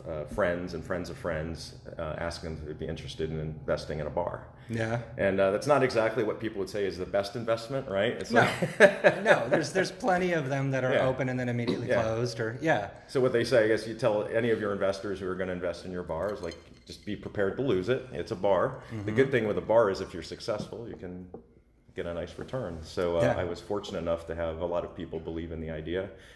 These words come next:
Speaker 1: and the team, uh, to give us a good portion of the startup funding. And, um, the rest came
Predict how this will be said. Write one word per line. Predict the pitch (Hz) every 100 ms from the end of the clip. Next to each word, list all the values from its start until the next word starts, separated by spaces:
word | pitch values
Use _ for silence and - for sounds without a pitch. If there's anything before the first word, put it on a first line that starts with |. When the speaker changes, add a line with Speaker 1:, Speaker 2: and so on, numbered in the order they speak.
| -
Speaker 1:
and | 90 80
the |
team, | 80 90 95 110 - - - - -
uh, | 82 85
to | 78 -
give | 90
us | 82 82 - -
a |
good | 82 101 95
portion | - 95 90 90
of | 85
the | 80
startup | - 80 -
funding. | - 92 98 80 78 - -
And, | 82 78 78
um, | 80 78 78 76 -
the | 78
rest | 85 82 -
came | 95 82 80